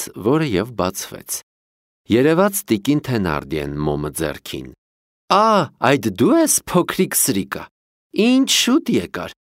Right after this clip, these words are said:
զվարճացել ես անպայման, անպիտան»։ «Տիկին», ասաց Կոզետն ամբողջովին ցնցվելով, «այս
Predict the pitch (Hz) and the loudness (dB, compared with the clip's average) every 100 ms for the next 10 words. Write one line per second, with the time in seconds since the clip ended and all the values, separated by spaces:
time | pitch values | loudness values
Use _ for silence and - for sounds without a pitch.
0 | _ - 123 135 139 - 139 131 175 196 | _ -4 0 4 2 4 2 2 2 2
1 | - 98 90 104 107 107 107 - _ 131 | 2 0 0 2 4 4 2 -2 _ 2
2 | 143 139 165 147 90 76 _ _ _ _ | 2 2 0 0 -4 -10 _ _ _ _
3 | _ _ 170 165 208 196 104 _ _ - | _ _ -2 0 2 2 -2 _ _ -2
4 | - 90 - 104 90 113 - 95 90 85 | 2 0 2 2 2 0 2 0 0 -2
5 | - 85 98 - 101 - 98 90 76 - | -4 -2 -4 -4 -6 -4 -6 -8 -12 -18
6 | _ _ _ _ - 139 | _ _ _ _ -2 0